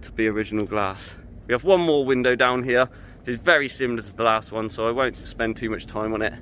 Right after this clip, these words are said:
But again, you can see more of the pointing as we go over. Right, we now have a wander inside. Um, I'm gonna put my mask on. Hopefully you can hear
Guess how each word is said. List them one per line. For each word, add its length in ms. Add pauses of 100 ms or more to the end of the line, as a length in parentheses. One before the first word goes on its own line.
(560)
But 120
again, 320
you 80
can 120
see 320 (300)
more 320
of 120
the 60
pointing 540 (680)
as 220
we 80
go 220
over. 340 (1040)
Right, 200
we 80
now 220
have 120
a 60
wander 400
inside. 540 (720)
Um, 320
I'm 80
gonna 140
put 180
my 120
mask 460
on. 200 (1900)
Hopefully 380
you 140
can 160
hear 340